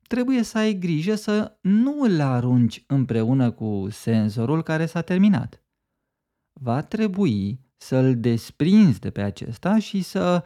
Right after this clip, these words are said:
îl atașezi pe următorul senzor.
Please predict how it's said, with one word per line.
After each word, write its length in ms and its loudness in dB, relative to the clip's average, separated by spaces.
îl 200 0
atașezi 840 -2
pe 440 0
următorul 800 4
senzor. 760 -2